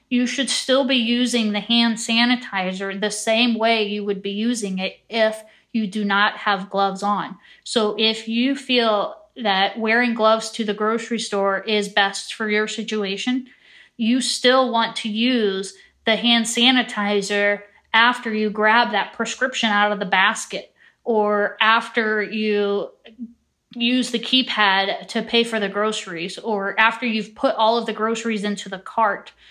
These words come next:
and you're headed to another department to maybe, you know, get the milk or whatnot, you would still wanna use your hand sanitizer on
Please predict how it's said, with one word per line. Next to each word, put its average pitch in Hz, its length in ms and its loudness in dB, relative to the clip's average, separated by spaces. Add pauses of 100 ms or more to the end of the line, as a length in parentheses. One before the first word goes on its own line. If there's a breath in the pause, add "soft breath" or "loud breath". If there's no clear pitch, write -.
(240 soft breath)
and 208 140 0
you're 202 100 -2
headed 208 300 2
to 226 140 -2
another 202 440 2
department 208 640 -4
to 220 120 -6
maybe, 196 440 -2
you 208 120 -6
know, 190 100 -4
get 190 220 -8
the 202 80 -4
milk 214 320 0
or 196 100 -2
whatnot, 190 400 -4 (340 loud breath)
you 247 60 -2
would 247 140 0
still 302 180 0
wanna 254 160 4
use 240 240 -2
your 226 80 0
hand 208 240 -2
sanitizer 202 960 -2 (340 soft breath)
on 220 600 2